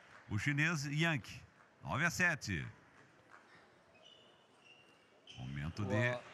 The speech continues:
Speaker 1: de dar
Speaker 2: o
Speaker 1: um
Speaker 2: austríaco
Speaker 1: gosto.
Speaker 2: começa a se, a mostrar, Marcos, o austríaco começa a demonstrar uma certa irritação, porque ele está tentando forçar as suas bolas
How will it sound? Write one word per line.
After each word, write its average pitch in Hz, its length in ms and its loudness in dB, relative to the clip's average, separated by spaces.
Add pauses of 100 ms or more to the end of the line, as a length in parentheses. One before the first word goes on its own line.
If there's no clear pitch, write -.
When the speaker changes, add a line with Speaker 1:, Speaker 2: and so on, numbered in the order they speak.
(140)
Speaker 1:
de 95 200 -2
dar 92 160 0
Speaker 2:
o - 20 0
Speaker 1:
um 143 120 2
Speaker 2:
austríaco 175 420 0
Speaker 1:
gosto. 170 100 -10
Speaker 2:
começa 160 440 0
a - 20 -2
se, 160 280 -6
a 156 60 -4
mostrar, 147 720 -2 (760)
Marcos, 135 460 0
o 147 80 2
austríaco 165 340 2
começa 165 460 0
a 139 40 -2
demonstrar 151 460 -4
uma 151 140 -4
certa 147 260 -6
irritação, 135 760 -8 (400)
porque 131 220 -10
ele 139 80 -2
está 143 180 -4
tentando 151 300 -8
forçar 139 580 -6 (300)
as 117 120 -12
suas 120 200 -4
bolas 123 440 -2